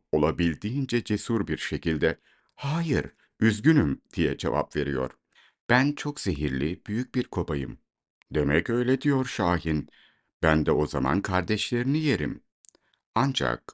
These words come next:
onlar çoktan kaçıp saklanmışlar bile. Şahin tekrar uçup gidiyor. Peki ya Pao?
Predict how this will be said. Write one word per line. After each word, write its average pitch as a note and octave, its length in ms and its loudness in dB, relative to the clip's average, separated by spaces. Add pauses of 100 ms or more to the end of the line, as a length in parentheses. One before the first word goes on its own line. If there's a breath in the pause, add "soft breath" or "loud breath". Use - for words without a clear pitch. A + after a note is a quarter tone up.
(140)
onlar C#2+ 500 0
çoktan F#2+ 720 -2
kaçıp F2+ 420 -6
saklanmışlar C2+ 1000 -6
bile. G#1+ 300 -12 (800 soft breath)
Şahin D2+ 720 0
tekrar C#2 600 -6
uçup F#2+ 560 -6
gidiyor. B1+ 420 -8 (680 soft breath)
Peki C3+ 240 0
ya C#2+ 200 0
Pao? B1+ 460 -2